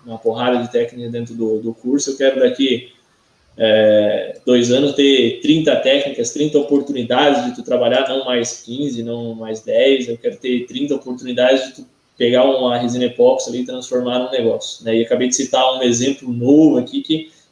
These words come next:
não tem, nem eu investi nisso, mas esse, é, ao mesmo tempo que eu falei de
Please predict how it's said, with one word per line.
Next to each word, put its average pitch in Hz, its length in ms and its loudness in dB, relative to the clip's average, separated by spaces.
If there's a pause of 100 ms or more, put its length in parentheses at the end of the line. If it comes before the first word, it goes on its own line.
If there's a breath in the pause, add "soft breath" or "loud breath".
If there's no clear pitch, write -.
não 127 240 -4
tem, 143 320 0
nem 135 320 2
eu 156 140 4
investi 123 300 -4
nisso, 151 280 -2
mas 139 140 0
esse, 135 420 -4 (100)
é, 113 160 -4 (180)
ao 139 140 0
mesmo 160 240 2
tempo 160 160 -2
que 160 60 -2
eu 151 60 6
falei 147 340 4
de 123 260 -4